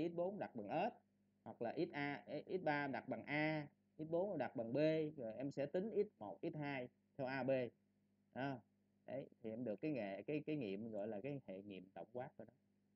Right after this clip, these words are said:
Đó. Thì cũng bằng cách đó mình có thể giải và biện luận cái hệ phương trình ha. Thì cái phần giải và biện luận hệ phương trình đó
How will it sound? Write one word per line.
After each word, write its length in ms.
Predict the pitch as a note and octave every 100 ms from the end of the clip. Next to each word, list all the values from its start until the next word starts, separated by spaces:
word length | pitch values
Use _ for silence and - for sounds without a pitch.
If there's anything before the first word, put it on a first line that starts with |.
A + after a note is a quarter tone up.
| _ _ _ _ _ _ _ -
Đó. 140 | A2+ - _ _ _ _ _ _ _ _ _ _ _ - - _ -
Thì 160 | C#3
cũng 200 | C#3 D3+
bằng 220 | F3+ C#3
cách 160 | C3+ F#3+
đó 260 | F3+ G3+ A#3
mình 180 | D3+
có 100 | D#3
thể 140 | D#3+ D3+
giải 420 | D#3 A2+ G#2 F3
và 160 | F#3+ B2+
biện 240 | A#2+ C#3+
luận 220 | A#2+ A2
cái 100 | D#3
hệ 180 | C#3+ G#2+
phương 160 | A2 D3
trình 260 | D3 B2
ha. 220 | D#3 E3 B2+ _ _ _ _ -
Thì 100 | A#2+
cái 100 | D#3
phần 240 | C#3+ B2
giải 300 | A2 F#2+ F3+
và 60 | E3
biện 260 | A2+ A#2+
luận 260 | A#2+ G#2+ B2+
hệ 160 | G#2+
phương 200 | A2 C3+
trình 240 | B2+ B2+
đó 80 | A2+